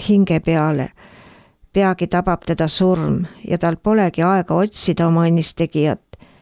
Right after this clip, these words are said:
kellest ta oma kangekaelses uhkuses midagi teada ei taha. "Miks piinad sa oma vaest südant asjata murega? Meile, kristlastel, on antud igavene tõotus.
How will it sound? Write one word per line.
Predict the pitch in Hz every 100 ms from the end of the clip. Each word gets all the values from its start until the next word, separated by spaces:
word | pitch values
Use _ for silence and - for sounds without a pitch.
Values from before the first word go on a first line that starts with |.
| _
kellest | 185 180 170 - -
ta | 156
oma | 165 160
kangekaelses | 175 180 175 165 170 170 160 156
uhkuses | 185 185 - 156 160 - -
midagi | 190 190 170 165
teada | 170 170 170 170
ei | 165
taha. | 165 165 165 175 - _ _ _ _ _ _ _ _ - - - - -
"Miks | 277 285 -
piinad | 277 262 220 180
sa | - 185
oma | 185 175
vaest | 190 180 170
südant | - 185 180 165 -
asjata | 170 175 185 156 _ 170
murega? | 175 175 160 139 - 92 170 - - - - _ -
Meile, | 240 262 220
kristlastel, | - 240 - - 190 185 185 185
on | 185
antud | 208 226 - 170
igavene | 226 214 185 190 196
tõotus. | 254 226 - - -